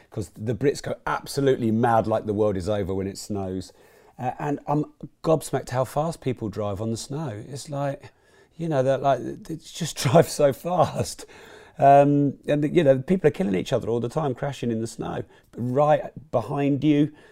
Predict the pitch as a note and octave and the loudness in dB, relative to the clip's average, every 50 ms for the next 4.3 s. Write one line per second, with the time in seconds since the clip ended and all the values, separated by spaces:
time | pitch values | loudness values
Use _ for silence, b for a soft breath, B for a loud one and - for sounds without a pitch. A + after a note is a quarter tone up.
0 | b b - - C#3+ A#2+ G#2 E2+ - - G2+ G#2 A#2 G2 D#2 F2 - - - - | b b 2 4 6 6 4 2 -2 -4 -2 -2 -2 -2 -2 -8 -10 -10 -12 -8
1 | F2 F2+ F2+ E2 F2+ G2 A#2 A#2+ - A2+ A2+ A#2 - A#2 A#2+ - - C#3+ - - | -6 -6 -6 -2 -2 -2 -2 -2 -2 2 2 2 4 4 2 2 0 -4 -4 -4
2 | D#3 - - - - _ _ _ _ F#2+ C#3+ G#3+ - F4+ - E3 - C3+ - b | -6 -6 -10 -14 -20 _ _ _ _ 4 6 6 6 6 4 2 0 -2 -6 b
3 | b b b b b b b - B2+ C3+ C3+ C#3 - - - E3 E3+ - F#3 E3+ | b b b b b b b 6 6 6 8 6 2 0 0 0 2 4 4 4
4 | D#3 - D3+ D3+ D3 - | 6 8 6 6 6 6